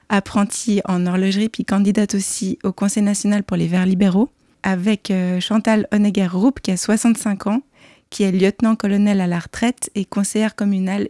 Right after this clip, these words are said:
U D C P A I. Ensemble, elles ont réfléchi à une question pour vous. Je vais vous la faire écouter.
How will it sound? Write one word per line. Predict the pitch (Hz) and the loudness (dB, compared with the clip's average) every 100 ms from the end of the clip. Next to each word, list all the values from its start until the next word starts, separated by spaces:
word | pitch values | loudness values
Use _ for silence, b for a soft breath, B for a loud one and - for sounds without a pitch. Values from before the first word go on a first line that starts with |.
| - | -4
U | 202 | 0
D | 214 | 0
C | 202 226 | 0 -2
P | - 196 | -2 -2
A | 175 | 0
I. | 170 180 - _ _ _ b b b _ | -4 -8 -18 _ _ _ b b b _
Ensemble, | 214 233 - 254 262 | 0 0 2 4 4
elles | 214 190 | 2 0
ont | 190 | 0
réfléchi | 196 214 220 269 | -2 -2 -2 2
à | |
une | 240 | 2
question | 202 196 240 254 | 0 -2 -2 -2
pour | 190 | -4
vous. | 185 202 254 - | -2 -2 -2 -4
Je | 196 | -6
vais | |
vous | 190 | -4
la | 185 180 | -4 -4
faire | 220 214 | -2 -2
écouter. | 190 175 - | -4 -8 -10